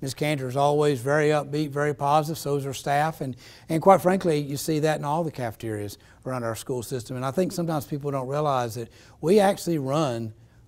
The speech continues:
little mini restaurants in every school. That's what the cafeteria operation really is. It's a little restaurant that held to the same standards as far as sanitation grades and, and different things with preparation of food. So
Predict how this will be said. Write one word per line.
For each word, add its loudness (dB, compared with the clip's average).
little 4
mini 2
restaurants -2
in -6
every -4
school. -4
That's -4
what -2
the -8
cafeteria -2
operation 2
really 2
is. -2
It's -12
a -6
little 0
restaurant 0
that -6
held -6
to -10
the -8
same -4
standards -2
as -8
far -2
as -8
sanitation 0
grades 2
and, -4
and -6
different -4
things -4
with -6
preparation -2
of -8
food. 0
So -6